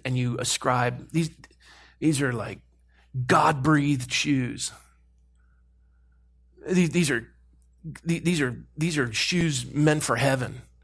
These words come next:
Ah, it's something stupid like that. You just don't invoke that. Um, you, you sing songs,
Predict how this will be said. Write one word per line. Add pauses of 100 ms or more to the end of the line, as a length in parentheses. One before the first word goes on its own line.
(300)
Ah,
it's
something
stupid
like
that.
You
just
don't
invoke
that. (540)
Um, (920)
you,
you
sing
songs,